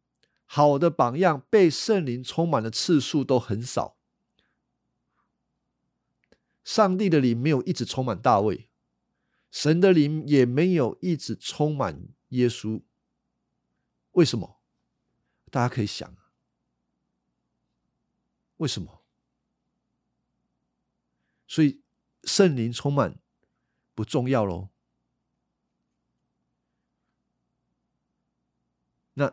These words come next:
哪里不重要？那什么才是重要？如果圣灵充满不重要，那什么才是重要？那个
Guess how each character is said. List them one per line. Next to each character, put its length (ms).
哪 220
里 140
不 100
重 280
要？ 280
那 80
什 180
么 120
才 160
是 100
重 180
要？ 80
如 120
果 100
圣 180
灵 120
充 160
满 120
不 140
重 220
要， 120
那 120
什 160
么 60
才 140
是 120
重 200
要？ 260
那 100
个 480